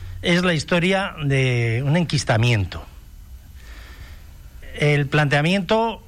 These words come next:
está mal desde el principio y ya te doy un resumen de lo que pensamos nosotros. Luego vamos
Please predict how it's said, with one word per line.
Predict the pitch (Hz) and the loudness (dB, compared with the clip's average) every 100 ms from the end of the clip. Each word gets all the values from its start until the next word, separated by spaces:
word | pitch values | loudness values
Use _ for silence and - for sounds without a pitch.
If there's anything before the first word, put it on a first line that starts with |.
| - | -4
está | 165 151 185 180 | -2 2 2 2
mal | 170 156 175 233 262 208 | 2 2 4 2 -4 -2
desde | 156 139 139 | 0 2 0
el | 135 | 0
principio | 127 127 - 202 190 220 226 - - - - - - - - | 0 0 0 0 0 0 -2 -4 -6 -2 0 0 0 -4 -2
y | 190 185 190 165 - - 170 131 | 2 2 2 0 -4 -10 -8 0
ya | 165 196 208 - - - - - - - - - | 2 2 0 -6 -10 -10 -10 -10 -10 -8 -8 0
te | 170 | 2
doy | 175 226 | 4 4
un | 220 | 2
resumen | 196 160 202 202 202 | 0 2 2 2 2
de | 170 | 0
lo | 147 | 0
que | 131 | 0
pensamos | 131 123 143 123 113 | 0 2 2 2 2
nosotros. | 104 104 101 113 | 0 -2 -4 -2
Luego | 170 208 | 2 2
vamos | 214 190 | 2 0